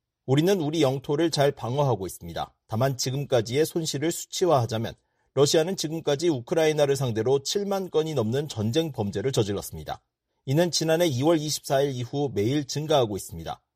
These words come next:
우리의 인프라 피해는 천오백억 달러로 예상되는데 파손된 주거용 건물 십오만 채와 학교 삼천 개, 병원 천여 곳 등이 포함됩니다. 또한 우크라이나는 전 세계 곡물 수출의 사분의 일 을 차지하는데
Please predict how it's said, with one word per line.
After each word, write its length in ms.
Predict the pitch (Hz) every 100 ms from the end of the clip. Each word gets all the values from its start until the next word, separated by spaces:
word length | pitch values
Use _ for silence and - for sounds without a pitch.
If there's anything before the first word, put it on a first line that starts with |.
| _ _ _ _
우리의 320 | 127 147 180
인프라 400 | 143 165 - 175
피해는 520 | 170 - 151 139 180 180
천오백억 760 | - 208 - 107 151 160 156
달러로 340 | - 117 117 143
예상되는데 680 | 107 123 104 101 113 95 - _ _ _
파손된 540 | - 202 190 180 185
주거용 500 | - 123 135 147 165
건물 400 | 127 101 117 143
십오만 560 | 143 - 156 98 120 139
채와 300 | - 85 71 _ _
학교 340 | - 185 - 196
삼천 440 | - 190 - 147
개, 200 | 98 69 -
병원 400 | - 104 143 147
천여 320 | - 202 208
곳 240 | 160 -
등이 220 | - 107 143
포함됩니다. 640 | - 143 95 85 82 - _ _ _ _ _ _
또한 300 | 185 208 196
우크라이나는 760 | 135 - 170 165 156 165 190
전 220 | - 131
세계 340 | 147 170 160 170
곡물 380 | - 139 160 165
수출의 400 | - 127 131 147
사분의 480 | - 92 135 156
일 80 | 135
을 80 | 147
차지하는데 600 | 139 127 107 101 110 -